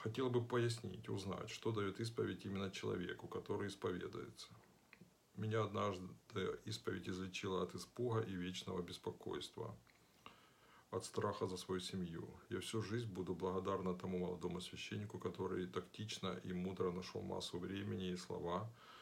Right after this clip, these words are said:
которые помогли мне подняться над моей проблемой. Я больше к этому не возвращаюсь. Спаси Господи. Валентина Ярмак. Прекрасно. Я очень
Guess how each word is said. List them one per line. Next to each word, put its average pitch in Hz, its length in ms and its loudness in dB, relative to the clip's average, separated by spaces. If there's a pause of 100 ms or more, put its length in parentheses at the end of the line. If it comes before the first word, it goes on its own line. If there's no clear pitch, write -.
(200)
которые 95 340 2
помогли 92 460 0
мне 101 160 0
подняться 90 560 2
над 90 200 0
моей 87 160 0
проблемой. 92 600 0
Я 87 120 4
больше 92 340 -2
к - 100 -8
этому 87 300 -2
не 87 120 0
возвращаюсь. 87 960 -2
Спаси - 340 -4
Господи. 85 540 -4
Валентина 90 500 -4
Ярмак. 90 580 -2 (100)
Прекрасно. 92 760 -2 (240)
Я - 180 0
очень 92 500 -2